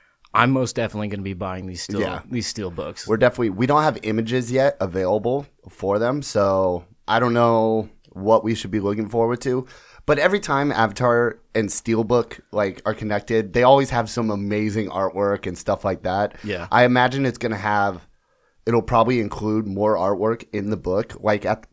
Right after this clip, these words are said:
Speaker 2: at the end of Shadows, how it had all the, the character drawn out
Speaker 1: Mm-hmm.
Speaker 2: and stuff like that. I imagine we'll be seeing stuff like that in the Steelbooks, uh, on top of awesome
Speaker 1: It's
Speaker 2: artwork.
Speaker 1: kinda like getting the
Speaker 2: Like, whatever.
Speaker 1: holographic card.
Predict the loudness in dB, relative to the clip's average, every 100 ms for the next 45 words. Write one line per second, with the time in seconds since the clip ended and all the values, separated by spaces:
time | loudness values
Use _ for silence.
0 | -4 -4 -2 -2 0 -2 -2 0 2 0
1 | 0 -2 -2 0 0 2 0 0 -2 -4
2 | -10 -20 -8 -6 -4 -6 -6 -6 -4 2
3 | 2 2 0 -2 -4 -6 -4 -2 -4 -6
4 | -6 -4 -2 -2 0 2 0 0 -4 -4
5 | -6 -4 -2 0 0 -2 -6 -6 -8 -6
6 | -4 -4 -4 -6 -6 -6 -8 -8 _ _
7 | -8 -8 -8 -8 -6 -8 -6 -6 -4 -4
8 | -6 -10 -12 -12 -10 -10 -4 -4 -2 -6
9 | -4 -6 -4 -4 -4 -2 -2 0 -2 0
10 | 0 2 0 0 0 0 0 0 -6 -8
11 | -10 -10 -14